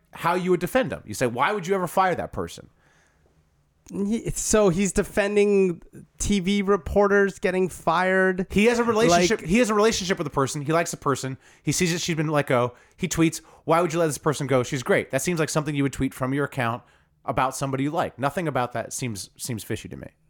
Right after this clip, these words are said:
Speaker 2: Eh, it, it feels fishy.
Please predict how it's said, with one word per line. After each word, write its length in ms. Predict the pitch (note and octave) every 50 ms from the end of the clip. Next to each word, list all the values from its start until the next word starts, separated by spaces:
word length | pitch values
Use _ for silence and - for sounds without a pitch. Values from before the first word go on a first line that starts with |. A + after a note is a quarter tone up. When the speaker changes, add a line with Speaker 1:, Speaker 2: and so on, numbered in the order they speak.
| _ _
Speaker 2:
Eh, 1200 | - - - - - G3 G3 F#3+ F#3 F#3 F#3 F#3 F#3 F#3 F3+ F3+ F3+ F3 F3 E3+ E3+ E3+ E3+ E3 C#3 - _ _ _ _ _ _ _ _ _ _ _ - F#3
it, 160 | G#3 A3 - -
it 140 | F3+ F3+
feels 220 | - C4+ C4+ C4+ -
fishy. 320 | - D4 - - G#2+ F#2